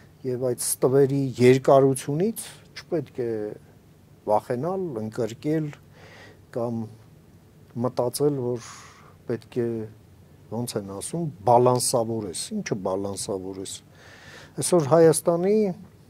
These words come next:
անկախության վերահաստատման ժամանակաշրջանը, երբ մենք ստացել ենք մեր անկախությունը, մենք չպետք է մոռանանք, թե ումից ենք ստացել այդ անկախությունը։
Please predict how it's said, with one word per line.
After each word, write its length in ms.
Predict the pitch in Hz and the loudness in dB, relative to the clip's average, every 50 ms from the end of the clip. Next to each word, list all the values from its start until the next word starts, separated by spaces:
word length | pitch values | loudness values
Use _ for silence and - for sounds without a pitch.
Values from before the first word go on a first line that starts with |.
| - _ - _ _ _ - _ - - - _ - - | -20 _ -20 _ _ _ -20 _ -20 -20 -20 _ -16 -6
անկախության 800 | - 147 135 147 143 170 147 - - - 147 139 - 185 208 196 | -2 0 0 2 2 2 2 2 0 -6 -8 -4 -4 -2 -2 0
վերահաստատման 1040 | 147 120 120 127 147 139 123 - 139 131 - - 147 139 139 - 139 139 139 127 120 | 0 0 2 2 2 0 0 0 -2 -2 -2 -2 -2 -2 -2 -4 -6 -4 -4 -4 -4
ժամանակաշրջանը, 1200 | 113 120 117 117 117 117 117 117 117 120 127 107 - - 135 113 110 120 135 156 175 190 220 254 262 - - - - - - - - - | -4 -4 -4 -4 -4 -4 -4 -6 -6 -6 -6 -8 -8 -8 -10 -8 -8 -4 -4 -2 -2 -2 -4 -6 -8 -10 -18 -20 -20 -20 -20 -20 -14 -6
երբ 260 | - 135 120 - - | -4 -4 -4 -2 -4
մենք 180 | 135 131 123 - | -4 -4 -4 -6
ստացել 440 | - - 139 120 110 - - 127 127 | -2 -2 0 0 0 -2 -6 -6 -6
ենք 160 | 123 117 - | -6 -10 -8
մեր 220 | - 123 123 117 | -8 -8 -6 -4
անկախությունը, 720 | 113 113 123 131 135 123 - - 131 123 - - 202 214 214 | -6 -6 -6 -6 -6 -6 -6 -8 -12 -12 -8 -6 -6 -6 -4
մենք 220 | 196 170 151 143 - | -6 -6 -8 -8 -10
չպետք 380 | - - - 135 131 - - 127 | -12 -6 -6 -6 -6 -6 -6 -6
է 40 | 113 | -6
մոռանանք, 500 | 110 117 120 123 123 127 151 185 208 - | -4 -4 -4 -2 -2 -2 -2 -4 -4 -2
թե 140 | - 180 180 | -2 -2 0
ումից 480 | 180 202 170 160 175 160 151 131 - - | 2 2 2 4 4 4 4 2 0 -2
ենք 200 | - 107 92 - | -6 -6 -6 -8
ստացել 480 | - - - 95 92 - - 101 104 98 | -10 -8 -8 -10 -10 -10 -10 -10 -10 -10
այդ 200 | 95 92 - - - | -10 -12 -10 -12 -12
անկախությունը։ 800 | - - - - - - - - - - - - - - - | -12 -12 -16 -16 -16 -16 -16 -20 -20 -20 -20 -20 -20 -20 -20